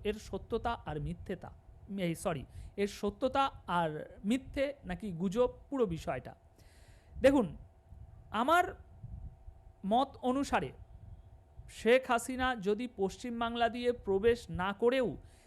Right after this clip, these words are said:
সিকিম, মেঘালয়া এবং ত্রিপুরার কোনো রাজ্য দিয়ে তিনি বাংলাদেশে প্রবেশ করে এবং এই মুহূর্তে সিকিম, মেঘালয়া, ত্রিপুরা যে কোনো একটি রাজ্যের সীমান্তে তিনি যদি অবস্থান করতেন,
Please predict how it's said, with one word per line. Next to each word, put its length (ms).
সিকিম, 540
মেঘালয়া 540
এবং 260
ত্রিপুরার 600
কোনো 300
রাজ্য 440
দিয়ে 240
তিনি 260
বাংলাদেশে 640
প্রবেশ 360
করে 300
এবং 220
এই 240
মুহূর্তে 460
সিকিম, 500
মেঘালয়া, 560
ত্রিপুরা 560
যে 160
কোনো 240
একটি 400
রাজ্যের 500
সীমান্তে 640
তিনি 300
যদি 220
অবস্থান 540
করতেন, 440